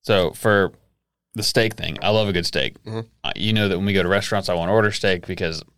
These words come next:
Speaker 1: I've, it's taken me many years, but
Speaker 2: You feel
Speaker 1: my
Speaker 2: like,
Speaker 1: opinion.
Speaker 2: you feel like you cook a better steak. <clears throat>
Speaker 1: Yeah,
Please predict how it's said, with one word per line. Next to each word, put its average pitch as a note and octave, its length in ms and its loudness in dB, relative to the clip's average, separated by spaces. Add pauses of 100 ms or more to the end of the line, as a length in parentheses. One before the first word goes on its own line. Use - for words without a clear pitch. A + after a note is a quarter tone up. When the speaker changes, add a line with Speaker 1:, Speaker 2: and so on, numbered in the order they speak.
Speaker 1:
I've, F#2 160 -4 (100)
it's - 200 -10
taken F#2+ 240 -4
me F#2 40 -4
many G2+ 200 0
years, G2 340 0
but F2+ 220 -4 (640)
Speaker 2:
You A2+ 80 -10
feel A2 180 0
Speaker 1:
my A2+ 120 4
Speaker 2:
like, G#2 100 -2
Speaker 1:
opinion. F2 220 -2
Speaker 2:
you - 60 -2
feel A#2 80 4
like F#2 200 -2
you G2 100 -4
cook - 180 -14
a - 20 -18
better - 180 -10
steak. - 380 -16
<clears throat> - 20 0 (380)
Speaker 1:
Yeah, B2+ 220 2